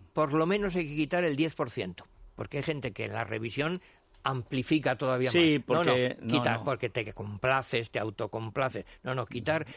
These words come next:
Speaker 1: Dice, yo procuro quitar, si puedo, el veinte por ciento, no el diez. Bueno, otra cosa absolutamente odio, y yo ahí pues lo comparto mucho, contra lo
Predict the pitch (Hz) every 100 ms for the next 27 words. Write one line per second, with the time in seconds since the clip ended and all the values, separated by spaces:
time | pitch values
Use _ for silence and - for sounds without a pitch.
0 | - 127 131 170 170 165 165 139 135 151
1 | 156 131 147 170 139 139 139 123 113 107
2 | 92 95 123 113 95 92 - _ _ _
3 | - - - - - _ 156 160 151 139
4 | 120 - - 101 - 107 127 120 123 123
5 | 117 143 - - - - - _ _ _
6 | - 160 147 151 160 156 101 95 107 113
7 | 120 110 107 107 101 120 117 117 127 -
8 | 156 - - - - - 139 131 151 151
9 | - 123 165